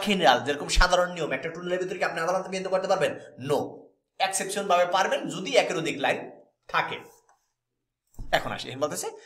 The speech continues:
হ্যাঁ, পারবো, excepto, ব্যতীত los vehículos de grande dimensión। বলতেছে, বড় আয়তনের গাড়ি বাদে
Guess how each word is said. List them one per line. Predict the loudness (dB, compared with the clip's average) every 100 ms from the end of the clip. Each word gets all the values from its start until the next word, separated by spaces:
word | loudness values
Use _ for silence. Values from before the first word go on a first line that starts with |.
| -10
হ্যাঁ, | 2 4 4 6
পারবো, | 6 8 8 6 4 2
excepto, | 4 4 0 0 -2
ব্যতীত | -4 -2 2
los | 4 4
vehículos | 4 0 -2 -2 -2
de | 0 2 4
grande | 4 2
dimensión। | -8 -10 -10 -6
বলতেছে, | -6 -4 -4
বড় | 4 6 6
আয়তনের | 4 2 0 2
গাড়ি | 2 4
বাদে | 4 6 2